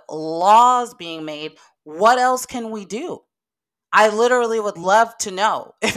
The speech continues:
anybody has any other thoughts. Share them with me, please. But from where I sit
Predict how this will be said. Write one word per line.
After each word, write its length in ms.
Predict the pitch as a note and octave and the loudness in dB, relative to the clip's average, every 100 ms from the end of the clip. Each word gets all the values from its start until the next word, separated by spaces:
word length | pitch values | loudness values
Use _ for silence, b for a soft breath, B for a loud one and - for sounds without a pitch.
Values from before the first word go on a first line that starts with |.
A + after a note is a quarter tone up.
| A#3+ | -2
anybody 520 | C4 A#3+ A#3+ A#3 A#3+ | 0 0 2 0 0
has 300 | B3 A3 F#3+ - | 0 0 -2 -2
any 240 | G#3 A#3+ A#3 | 0 0 0
other 240 | A3 G3+ | 0 -2
thoughts. 480 | F#3 A3 G3 D#3+ - b b b | -2 0 2 -2 -12 b b b
Share 460 | - - B3 B3+ C4 | -12 -4 0 2 2
them 180 | A#3 G3+ | -2 -6
with 180 | F#3+ | -12
me, 140 | - E3 | -14 -18
please. 600 | - C4+ C4+ C3+ - - _ _ _ _ - | -14 -14 -12 -14 -18 -20 _ _ _ _ 0
But 180 | G#3 G#3 | 0 0
from 180 | A3+ | -4
where 220 | G#3 F#3+ - - | 0 -2 -4 0
I 280 | A3 C4 | 2 2
sit 320 | B3+ - C#3 | -4 -12 -12